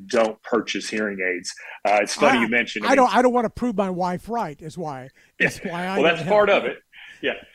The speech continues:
Speaker 1: But the, the hearing journey, uh, is about seven years.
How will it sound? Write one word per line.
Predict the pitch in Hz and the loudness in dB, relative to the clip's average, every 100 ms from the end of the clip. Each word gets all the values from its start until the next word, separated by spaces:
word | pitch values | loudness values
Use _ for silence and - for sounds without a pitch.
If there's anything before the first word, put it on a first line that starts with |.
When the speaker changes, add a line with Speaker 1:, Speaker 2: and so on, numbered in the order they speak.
| - - - | -20 -14 -4
Speaker 1:
But | 180 | 2
the, | 196 170 147 | 2 0 -4
the | 160 | -4
hearing | 196 233 226 147 | -2 -2 -2 -6
journey, | 110 127 147 139 110 110 - | -6 -6 -4 -6 -8 -8 -8
uh, | 113 104 101 127 | -4 -2 -2 -4
is | 113 | -4
about | 107 120 113 | 0 0 0
seven | - - 135 131 120 | -6 -4 -2 -2 -6
years. | 101 104 95 95 - - | -6 -8 -8 -12 -20 -20